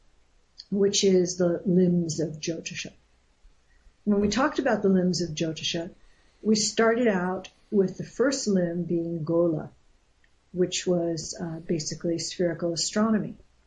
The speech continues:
and then Ganita, which is basically calculation. And this is a very relevant question, glad you asked it, because the starting place for all of Jyotisha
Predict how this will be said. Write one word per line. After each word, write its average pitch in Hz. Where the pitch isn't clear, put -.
and 185
then 190
Ganita, 190
which 180
is 180
basically 170
calculation. 156
And 196
this 226
is 220
a 220
very 196
relevant 180
question, 196
glad 170
you 170
asked 196
it, -
because 226
the 226
starting 226
place 160
for 180
all 175
of 175
Jyotisha 180